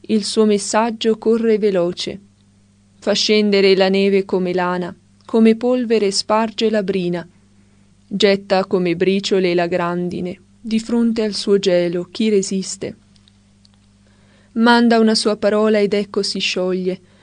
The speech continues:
fa soffiare il vento e scorrono le acque. Annunzia a Giacobbe la sua parola, le sue leggi e i suoi decreti a Israele.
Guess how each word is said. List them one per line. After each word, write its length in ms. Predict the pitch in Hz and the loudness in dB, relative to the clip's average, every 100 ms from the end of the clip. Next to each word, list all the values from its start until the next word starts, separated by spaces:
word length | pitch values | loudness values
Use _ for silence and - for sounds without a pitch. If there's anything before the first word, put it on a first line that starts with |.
| _ | _
fa 120 | - 196 | -6 -2
soffiare 600 | - 202 208 202 196 190 | -2 -2 0 0 2 2
il 140 | 190 | 2
vento 540 | 196 226 233 240 240 | 0 0 0 -2 -4
e 100 | 233 | -4
scorrono 640 | 226 - 226 220 214 220 214 | -4 -2 0 0 0 0 0
le 160 | 214 | -2
acque. 480 | 196 175 175 - 185 - _ _ _ _ _ - | -2 -4 -8 -10 -10 -12 _ _ _ _ _ -2
Annunzia 680 | 202 208 208 214 - 196 190 | 2 2 2 0 0 2 2
a 60 | |
Giacobbe 680 | 180 196 196 196 196 180 185 | 2 -2 2 2 2 0 0
la 140 | 190 | 0
sua 260 | 190 196 180 | 0 -2 -2
parola, 480 | 180 180 180 180 190 - _ _ | -2 0 0 -2 -6 -12 _ _
le 180 | 202 202 | 2 2
sue 240 | 196 190 | 2 0
leggi 400 | 190 196 196 202 | 2 0 0 2
e 60 | 190 | 4
i 60 | 190 | 4
suoi 280 | - 175 | 0 -2
decreti 640 | 175 180 220 202 220 226 220 | -2 -4 -2 0 -2 -2 -4
a 40 | |
Israele. 800 | 214 214 - 214 202 190 180 185 | -2 -6 -8 -6 -4 -2 -4 -8